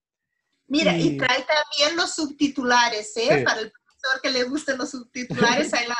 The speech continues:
Speaker 1: la posibilidad de con o sin
Speaker 2: Exacto,
Speaker 1: subtitulares.
Speaker 2: exacto.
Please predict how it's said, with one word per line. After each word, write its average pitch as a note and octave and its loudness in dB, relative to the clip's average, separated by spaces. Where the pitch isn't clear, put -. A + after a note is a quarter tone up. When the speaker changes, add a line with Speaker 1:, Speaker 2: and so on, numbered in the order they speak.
Speaker 1:
la A#3+ 0
posibilidad A#3 0
de A#3 -2
con C#4 2
o F4 0
sin D4 4
Speaker 2:
Exacto, C4 2
Speaker 1:
subtitulares. B2 -2
Speaker 2:
exacto. B2+ -8